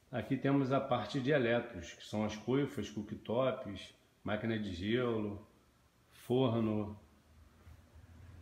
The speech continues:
Temos aqui em cima a Tramontina, o mostruário da Tramontina.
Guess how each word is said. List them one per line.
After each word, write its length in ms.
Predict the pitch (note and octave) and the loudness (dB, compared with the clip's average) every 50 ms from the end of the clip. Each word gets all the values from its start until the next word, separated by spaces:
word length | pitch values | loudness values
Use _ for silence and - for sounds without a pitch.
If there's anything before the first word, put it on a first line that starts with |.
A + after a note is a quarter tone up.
| - - | -10 -4
Temos 640 | - G#2 G2+ G2+ G2+ G2+ G2+ G2 G2+ F#2+ F2+ F2 G2 | 0 2 2 2 2 2 2 2 2 0 0 0 -2
aqui 220 | G2 F#2 - G#2+ | -4 -4 -2 0
em 100 | G2+ G2 | 0 0
cima 580 | - - - - G#2+ G#2 G2+ G2+ G2 F#2+ F2+ F2+ | 0 -4 -6 -4 -2 0 2 2 2 0 -2 -2
a 40 | F2 | -4
Tramontina, 1000 | - - G2+ G#2 G#2 G#2 G2+ F#2 E2+ - - B2 B2+ B2+ C3 B2+ B2+ B2+ B2 A2 - - - - - - | -4 -2 0 2 2 2 2 0 -2 -4 0 0 2 2 2 2 2 0 -2 -6 -10 -16 -20 -20 -10 -4
o 60 | G2+ | -2
mostruário 400 | G2 G2+ G2 - - G2 G2 F#2+ | 0 0 0 0 0 -2 0 0
da 80 | F#2+ F2+ | -2 -4
Tramontina. 840 | - - F#2+ F#2 F2+ F2+ E2+ - - A#2 A#2 A#2 A#2 A#2 A2+ A2+ | -4 -4 -4 -2 -2 -4 -6 -2 2 4 4 6 4 4 0 -2